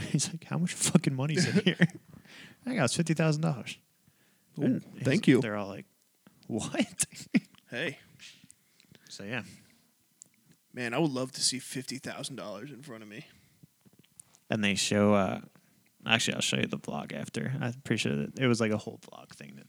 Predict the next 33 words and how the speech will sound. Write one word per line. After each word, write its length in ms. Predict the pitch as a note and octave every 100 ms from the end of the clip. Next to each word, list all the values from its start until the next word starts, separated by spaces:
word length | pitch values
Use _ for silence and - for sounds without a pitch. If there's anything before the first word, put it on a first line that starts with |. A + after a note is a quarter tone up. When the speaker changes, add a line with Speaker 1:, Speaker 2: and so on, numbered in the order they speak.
| -
Speaker 1:
they 60 |
did. 260 | - - -
Speaker 2:
Yeah. 220 | D3 A#2+ C#3 - _ -
Speaker 1:
And 280 | G#2+ F#2+ G2+
they 100 | F#2+
have 260 | G#2+ G2+
him 200 | G#2 F#2+
go 180 | F#2+ G2+
into 560 | G2 F#2+ G2 F#2+ F2+ F#2+ _ _ _ -
the 80 |
bank, 480 | G2+ G2 G2 A#2 - _ _ _ _ _ _ _ _
and 380 | B2 A2 F#2+ G2
they 100 | G2+
just 220 | G2 F#2+
lay 300 | F#2+ F2+ F#2
out 220 | F#2 F2 -
all 200 | - F#2
the 120 | F2
money 280 | F2+ F2 G2+
in 120 | G2+
front 180 | A2+ G#2+
of 80 |
him. 200 | G#2 G#2+ G2
Speaker 2:
Oh, 80 | -
Speaker 1:
It 60 | G2+
had 240 | G2 G2+
to 80 | -
have 40 | G2
Speaker 2:
jeez. 40 |
Speaker 1:
been, 80 | -
like, 140 | G2+
three 100 | - -
hundred 140 | -